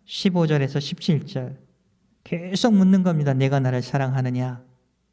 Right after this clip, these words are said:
내가 나를 사랑하느냐?" 그 "사랑합니다." 하면 "내 양을 치라"라고 말씀하고 계세요. 그 "내 마음 잘 아-, 안다." 하는 거죠. "그때 나를 세 번 모른다고 하는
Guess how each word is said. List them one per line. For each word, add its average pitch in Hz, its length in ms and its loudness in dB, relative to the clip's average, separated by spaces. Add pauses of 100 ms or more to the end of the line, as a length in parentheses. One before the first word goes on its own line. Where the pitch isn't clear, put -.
(520)
내가 165 260 2
나를 165 240 2
사랑하느냐?" 127 680 -2 (540)
그 139 100 -2
"사랑합니다." 131 720 -2
하면 156 560 -2 (120)
"내 123 280 0
양을 120 260 0
치라"라고 143 640 -4
말씀하고 127 500 -6
계세요. 131 520 -10 (1300)
그 208 180 0
"내 151 140 2
마음 165 260 2
잘 175 200 -2
아-, - 180 -8 (100)
안다." 127 480 -2
하는 147 220 0
거죠. 135 400 -8 (1400)
"그때 175 240 0
나를 170 200 2
세 175 200 0
번 180 180 2
모른다고 156 480 2
하는 160 480 2